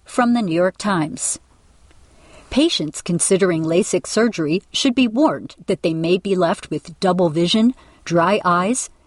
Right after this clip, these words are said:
difficulty driving at night, and, in rare cases, persistent eye pain, according to draft guidance by the Food and Drug Administration, or F D A.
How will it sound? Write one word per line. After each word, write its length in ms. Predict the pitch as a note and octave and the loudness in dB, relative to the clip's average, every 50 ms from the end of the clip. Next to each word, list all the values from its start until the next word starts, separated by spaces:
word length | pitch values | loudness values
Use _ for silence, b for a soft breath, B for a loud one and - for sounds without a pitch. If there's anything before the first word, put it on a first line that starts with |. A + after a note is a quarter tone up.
| _ _ | _ _
difficulty 580 | - B3 B3+ - D4+ - - C#4 B3+ - B3 F#3 | 0 0 0 0 -2 -2 -2 -4 -2 0 -2 -2
driving 460 | C3+ D#3 D#3+ D#3+ F#3 F#3+ F#3 F#3 F3+ | 0 0 2 2 2 2 0 -2 -2
at 100 | D3+ - | -2 -2
night, 380 | E3+ F3+ G3+ A3+ F3+ D3+ - - b b b b b | 0 0 2 2 2 0 -2 -6 b b b b b
and, 320 | - F3+ F3+ G#3+ B3 C#4 A3+ - _ | -2 0 4 4 4 2 2 -2 _
in 200 | F3 F3 E3 D#3+ | -2 0 2 2
rare 280 | E3 E3 F3+ G3 G3+ - | 2 4 4 2 2 0
cases, 560 | - G#3 A3+ B3 A#3+ - D#3+ C#3+ D3+ - b b b b | 0 0 0 0 0 0 -2 -2 -4 -6 b b b b
persistent 680 | b - A3 G#3 - - - C4+ - - - C#4+ C4+ C4 - - | b -2 -2 0 0 0 0 0 0 0 2 2 2 2 0 0
eye 180 | G3 G#3 A3+ A3 | 0 2 2 0
pain, 380 | - F#3 D#3+ C#3 - B2 D3+ b b b b | 0 -2 -4 -4 -4 -8 -12 b b b b
according 460 | - - - - E3+ D#3+ F3 F3 D#3+ | -6 -2 0 2 2 2 2 0 0
to 160 | - F#3 E3 | 2 0 0
draft 480 | C#3+ - E3+ E3 D#3+ F3+ G3 - - - | 0 0 0 2 2 0 -2 -4 -6 -2
guidance 480 | F3 E3+ F3 F#3 F3+ G#3 A3 A3+ - | 0 0 0 0 0 0 -2 -2 -4
by 180 | - - A3+ A3+ | -2 0 0 0
the 100 | A3 A#3+ | 0 -2
Food 280 | - - E3+ F3 F3 G3+ | -4 0 0 0 2 0
and 100 | G3+ F#3+ | -2 2
Drug 240 | - A3 A3 G3+ | 2 2 2 2
Administration, 880 | G#3 E3+ D#3 D#3+ D3 C#3+ C#3 - - - D3 C3 D3+ - F3 E3 F3 - | 0 -2 -2 -4 -4 -4 -4 -6 -6 -4 -4 -4 -2 -2 -2 -2 -2 0
or 200 | - G3+ G3+ G3+ - | 2 2 2 2 2
F 220 | - E3 - - | 0 -2 -2 0
D 200 | - F3 F3 F3 | -2 0 2 2
A. 300 | F#3 F3+ D#3 A#2+ C3+ D#3 | 2 2 0 -4 -8 -12